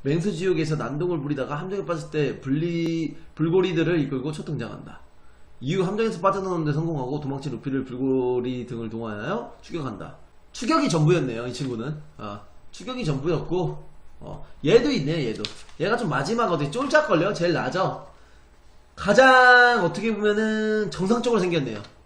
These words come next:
임펠다운 멤버들 중에서는 가장 정상적으로 생겼고, 음, 도미노.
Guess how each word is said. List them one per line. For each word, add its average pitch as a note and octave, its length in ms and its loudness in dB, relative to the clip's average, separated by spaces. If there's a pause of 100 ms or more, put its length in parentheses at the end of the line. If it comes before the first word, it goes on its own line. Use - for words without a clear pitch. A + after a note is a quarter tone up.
(340)
임펠다운 F#3+ 720 4
멤버들 D3 320 0
중에서는 C3+ 520 -4 (260)
가장 E3+ 240 -2
정상적으로 D#3+ 560 0
생겼고, D3+ 760 -2 (420)
음, B2 220 -8
도미노. C#3 640 -2